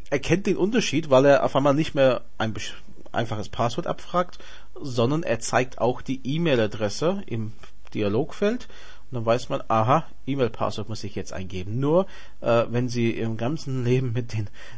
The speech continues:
T-Online-Software gearbeitet haben, auf einmal so umsteigen und dann doch in den T-Online-Software wieder gehen können, dann, ja, dann ist das erstmal eine Überraschung. Dann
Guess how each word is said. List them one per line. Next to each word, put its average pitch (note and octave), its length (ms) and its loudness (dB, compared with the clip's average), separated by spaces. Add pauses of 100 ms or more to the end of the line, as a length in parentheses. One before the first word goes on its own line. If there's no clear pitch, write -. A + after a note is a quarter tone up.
(280)
T-Online-Software C3+ 1200 2
gearbeitet G2 540 0
haben, G2 200 -4
auf - 220 -4
einmal F3+ 380 4
so D#3 160 -2
umsteigen A2+ 640 -2
und G#2+ 60 -2
dann G#2+ 180 -2 (100)
doch G3+ 240 4
in G3 160 -2
den F#3 140 0
T-Online-Software D#3+ 800 0
wieder A#2 180 0
gehen G#2+ 300 0
können, F#2+ 260 -2 (560)
dann, F2+ 380 -4 (360)
ja, G#2 220 0
dann G#2+ 140 -4
ist A2+ 140 -4
das G2+ 100 -6
erstmal A#2 240 -2
eine B2+ 60 0
Überraschung. F#2+ 480 -4 (160)
Dann G#2+ 220 -2